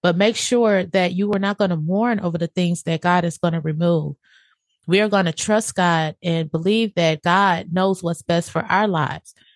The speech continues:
And that's the whole point of moving according to his purpose. You have to give him another level of surrender because we work on things, we put our hands to things that God said, "Hey, I didn't call you to that." He has a whole assignment for you somewhere else.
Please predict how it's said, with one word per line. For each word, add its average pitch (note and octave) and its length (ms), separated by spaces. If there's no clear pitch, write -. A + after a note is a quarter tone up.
And E3+ 140
that's F3+ 160
the F3+ 120
whole F3+ 200
point G#3+ 460
of D#3+ 320
moving F#3 300
according F3 380
to - 120
his G#3 320
purpose. D#3+ 540
You G3 140
have G#3 200
to F#3 100
give F#3 220
him F3 160
another E3+ 300
level D#3+ 340
of D3 80
surrender E3+ 640
because F3 320
we G3 100
work F3+ 300
on F#3+ 160
things, G3 320
we F3 80
put G3 180
our E3 120
hands F#3 340
to F#3+ 80
things F#3 340
that - 200
God F#3 180
said, F#3 220
"Hey, F#3 200
I F3 120
didn't C4 200
call G#3+ 220
you G#3+ 160
to E3+ 100
that." D#3 240
He G3 140
has F3+ 240
a D#3+ 40
whole F3 260
assignment G3 440
for F3 100
you E3 200
somewhere E3+ 400
else. G3 360